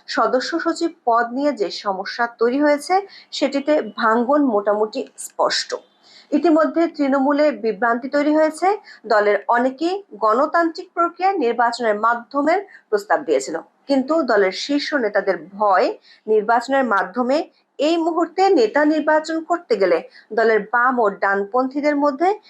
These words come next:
বিরোধটা প্রকাশ্যে চলে আসতে পারে। দলের একজন নেতা নাম প্রকাশ না করার শর্তে বলেছেন, একটি অংশ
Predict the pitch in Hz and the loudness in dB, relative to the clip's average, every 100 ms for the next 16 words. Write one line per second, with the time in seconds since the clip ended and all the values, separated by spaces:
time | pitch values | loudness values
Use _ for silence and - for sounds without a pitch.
0 | _ 196 233 269 269 311 339 359 - 208 | _ -2 2 2 0 0 0 -2 -2 -2
1 | 233 262 - 285 311 311 202 165 135 - | 0 -2 -4 0 0 0 -2 0 -2 -4
2 | 139 - 101 - _ _ - 247 254 247 | -6 -4 -4 -8 _ _ -2 2 2 0
3 | 240 247 240 294 254 233 285 269 202 202 | 0 0 0 0 0 0 0 2 0 0
4 | 202 226 220 - - 196 180 196 196 196 | -2 -2 0 -4 -2 -2 0 2 2 0
5 | - 208 - 247 269 277 339 403 403 - | -4 -4 -2 0 0 0 0 -2 -4 -16
6 | - - 294 - 330 262 262 - | -6 -2 -2 0 2 2 2 0